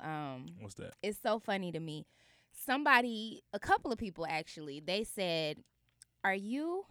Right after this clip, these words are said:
Speaker 1: and Holiday okay? Like, are y'all having any
Speaker 2: We are
Speaker 1: issues
Speaker 2: divorced,
Speaker 1: or
Speaker 2: y'all.
Speaker 1: problems or things like that?" And I'm like, "What are you talking about? Like, I'm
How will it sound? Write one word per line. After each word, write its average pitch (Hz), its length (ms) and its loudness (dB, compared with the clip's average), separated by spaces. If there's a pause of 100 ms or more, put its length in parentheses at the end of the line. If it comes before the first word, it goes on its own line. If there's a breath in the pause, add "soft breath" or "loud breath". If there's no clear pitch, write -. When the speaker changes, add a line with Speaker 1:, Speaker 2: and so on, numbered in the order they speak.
Speaker 1:
and 226 140 -2
Holiday 226 480 0
okay? 202 600 -4
Like, 190 240 -4
are 185 80 2
y'all 196 260 0
having 190 300 -2
any 196 200 -6
Speaker 2:
We 139 140 8
are 151 140 10
Speaker 1:
issues 131 140 4
Speaker 2:
divorced, 139 440 6
Speaker 1:
or 104 80 4
Speaker 2:
y'all. 208 160 2
Speaker 1:
problems 202 640 4
or 196 60 -2
things 196 280 -4
like 196 200 -2
that?" 214 160 2
And 247 40 -4
I'm 349 140 -2
like, 269 240 0
"What 240 200 -2
are 359 40 -4
you 311 180 -6
talking 233 380 -8
about? 175 240 -8
Like, 180 180 -4
I'm 311 120 -2